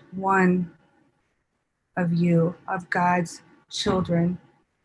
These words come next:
to make the wise choices that will earn you that gift. Yes, it is through our chosen oracles,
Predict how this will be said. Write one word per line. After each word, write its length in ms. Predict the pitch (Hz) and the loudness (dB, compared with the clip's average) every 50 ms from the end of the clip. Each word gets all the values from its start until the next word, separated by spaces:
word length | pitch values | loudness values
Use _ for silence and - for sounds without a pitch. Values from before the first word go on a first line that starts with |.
| _ _ _ _ - | _ _ _ _ -8
to 120 | - 214 | -4 -2
make 580 | 202 202 202 196 202 208 226 220 - - - - | 0 2 2 4 6 6 4 4 2 -4 -10 -8
the 140 | - 202 190 | -8 -6 -4
wise 640 | 185 175 185 180 180 180 180 175 180 180 170 - - | -4 -2 0 2 2 2 2 2 0 0 -2 -6 -14
choices 680 | - - - 208 190 190 175 - - 180 175 175 170 - | -12 -6 -4 -2 -2 -2 -2 -4 -2 -2 -2 -2 -2 0
that 200 | - 185 175 190 | 0 0 2 2
will 240 | 196 196 190 - - - | 0 -2 -2 -4 -4 -4
earn 340 | 196 196 196 196 196 190 190 | -2 -2 0 0 2 2 4
you 340 | 185 185 180 180 180 170 - _ _ - | 4 4 4 2 0 -2 -6 _ _ -2
that 260 | 175 175 175 165 - _ _ _ 175 170 | -2 0 0 -2 -4 _ _ _ -10 -4
gift. 640 | - 175 170 160 170 - - - - - - - - _ _ _ _ _ _ _ _ _ _ _ _ _ _ - | 0 2 2 0 0 -4 -12 -18 -18 -16 -16 -18 -18 _ _ _ _ _ _ _ _ _ _ _ _ _ _ -2
Yes, 400 | 185 180 180 180 175 - - - - | 0 2 2 2 0 -4 -6 -4 -2
it 120 | 190 180 | 0 2
is 260 | 190 190 180 - - | 2 2 0 -2 -6
through 360 | - - 208 208 208 202 202 - 196 | 0 6 8 8 8 8 6 2 -2
our 380 | 190 - - 165 175 180 185 | -2 -2 0 0 0 0 0
chosen 720 | 180 - - - 208 190 190 180 175 185 185 190 185 185 - - | -2 -4 -6 -2 0 0 0 0 0 0 2 2 2 0 -2 -2
oracles, 680 | 185 180 175 175 175 175 - - 190 180 180 180 170 | 0 2 2 2 2 0 -2 -4 -2 0 0 -2 -4